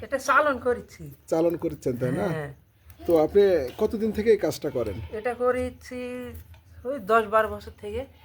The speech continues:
Speaker 2: দশ বারো বছর থেকে?
Speaker 1: হ্যাঁ, বারো বছরই হবে।
Speaker 2: তাই?
Speaker 1: হ্যাঁ।
Speaker 2: তো এটা, এটা আপনার, এটা আপনি বোনালেন, তাই না?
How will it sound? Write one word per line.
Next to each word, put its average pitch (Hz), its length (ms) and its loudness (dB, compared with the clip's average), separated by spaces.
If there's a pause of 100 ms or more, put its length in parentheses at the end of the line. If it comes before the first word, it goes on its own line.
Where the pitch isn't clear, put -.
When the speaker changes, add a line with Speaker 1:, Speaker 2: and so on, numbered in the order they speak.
(140)
Speaker 2:
দশ 143 180 2
বারো 131 200 0
বছর 131 280 -4
থেকে? - 300 -8
Speaker 1:
হ্যাঁ, 180 200 -8
বারো 220 280 4
বছরই 254 380 -4
হবে। 147 240 -12 (340)
Speaker 2:
তাই? 117 200 -6 (280)
Speaker 1:
হ্যাঁ। 160 200 -18 (500)
Speaker 2:
তো 165 60 2
এটা, 160 280 2 (140)
এটা 185 220 4
আপনার, 185 180 0 (480)
এটা 180 160 2
আপনি 185 180 2
বোনালেন, 180 380 6
তাই 160 140 -2
না? 233 140 2